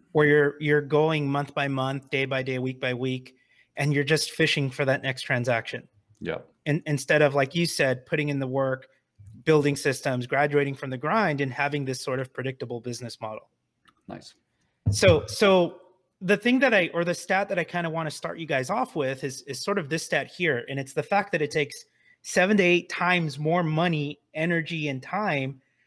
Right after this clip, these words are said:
Speaker 1: to try to capture new leads than it does to generate business or referrals from your existing clients.
Speaker 2: Mm.
Speaker 1: So when I meet with agents, and I, I average, you know, forty to sixty one-on-one appointments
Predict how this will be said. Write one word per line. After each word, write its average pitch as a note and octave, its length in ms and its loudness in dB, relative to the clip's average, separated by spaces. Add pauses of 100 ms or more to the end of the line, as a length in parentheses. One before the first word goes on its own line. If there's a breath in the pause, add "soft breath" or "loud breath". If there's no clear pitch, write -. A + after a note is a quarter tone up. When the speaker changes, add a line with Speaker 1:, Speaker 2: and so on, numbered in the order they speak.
(160)
Speaker 1:
to - 80 -2
try F3+ 220 2
to F#3+ 80 2
capture E3+ 400 2
new E3 240 2
leads D3+ 280 -2
than C#3 140 -4
it C3+ 120 -6
does D3+ 340 -2
to - 80 -10
generate C#3 400 -2
business C3+ 360 -4
or C3+ 220 -6
referrals B2+ 320 -4
from B2+ 160 -6
your A#2+ 140 0
existing A#2 400 -8
clients. A2 500 -14 (340)
Speaker 2:
Mm. F#2 380 -6 (180)
Speaker 1:
So E3 280 2
when E3+ 180 2
I A3 140 4
meet F3 280 2
with E3+ 200 -4
agents, D3 600 -4 (140)
and D3+ 160 0
I, D3+ 240 -6 (100)
I E3 180 2
average, D#3 640 2 (340)
you D3+ 100 -4
know, B2+ 260 -4 (220)
forty F3 460 4
to D3 100 2
sixty D#3+ 400 -4
one-on-one E3 720 -2
appointments D#3 640 -4